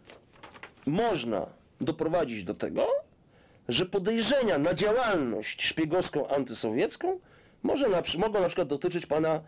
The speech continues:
Alfreda Lampego, który w, w Rewolucyjnym Komitecie Polskim od czasów jeszcze wojny domowej Dzierżyńskim i Międzyński, et cetera,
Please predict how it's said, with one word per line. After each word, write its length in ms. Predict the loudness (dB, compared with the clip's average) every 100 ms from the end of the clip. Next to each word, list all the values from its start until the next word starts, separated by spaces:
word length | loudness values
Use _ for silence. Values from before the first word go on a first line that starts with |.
| -14 -10 -2
Alfreda 420 | 0 2 2 4
Lampego, 560 | 2 2 0 2 0
który 400 | 0 -2 0 0
w, 180 | -2 -10 -6 -2 -2 -4 -14 -20 -4
w 40 |
Rewolucyjnym 400 | 0 0 0 0
Komitecie 360 | 0 -2 -2 -2
Polskim 480 | 0 0 0 -2 -2
od 80 |
czasów 320 | 0 -2 -2 -2
jeszcze 260 | -2 -2
wojny 320 | 0 2 2
domowej 360 | 0 0 0 0
Dzierżyńskim 680 | 0 -2 0 -2 -2 -2 -2
i 80 | 0
Międzyński, 580 | 0 0 0 -2 -2
et 120 | -2 -2
cetera, 480 | -4 0 2 0